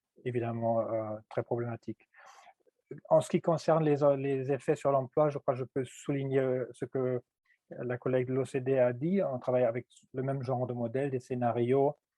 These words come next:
euh, qui, qui montrent que le solde net attendu de, de deux mille trente peut être de l'ordre de jusqu'à un million d'emplois par rapport à une, euh, euh, baseline, euh, une évolution sans ce genre de politique,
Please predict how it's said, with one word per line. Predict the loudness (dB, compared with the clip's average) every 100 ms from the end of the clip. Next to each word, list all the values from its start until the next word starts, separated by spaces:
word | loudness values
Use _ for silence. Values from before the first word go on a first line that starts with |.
| _ _ _ _ _ _ _ -20 -6 0
euh, | 0 0 -4 -6
qui, | -4 -2 -2 -4
qui | -6
montrent | -2 0 0 -2
que | -2 0
le | 0 0 -2 -4
solde | 0 0 2
net | 0 -2 -2 -4 -4
attendu | -2 0 -2 -2 -4 -6 -16 -20 _ _ -20
de, | -12 -10
de | -8 -2 -2
deux | -2 -4 -4
mille | -4
trente | -2 0 0 2
peut | 0
être | 0 0 -2
de | 0 0
l'ordre | 0 2 0
de | 0 -2 -4 -10 -12
jusqu'à | -10 -2 0
un | 0
million | -2 -2 0 0 -2 -8 -12
d'emplois | -6 -6 -4 4 4 4 0
par |
rapport | 0 0 2 2
à | 0
une, | -4 -12 _ _ _ _
euh, | -6 -2 0 2 0 -2 -10 -12 -8
euh, | -6 -6
baseline, | -2 -2 -2 -4 -2 0 0 -4 -6
euh, | -4 -2 -2 -4
une | -4 -2
évolution | 0 0 0 -2 -2
sans | -4 4 4 4
ce | -2 -2
genre | -2 -2
de | -2
politique, | -2 -4 -2 -4 -4 _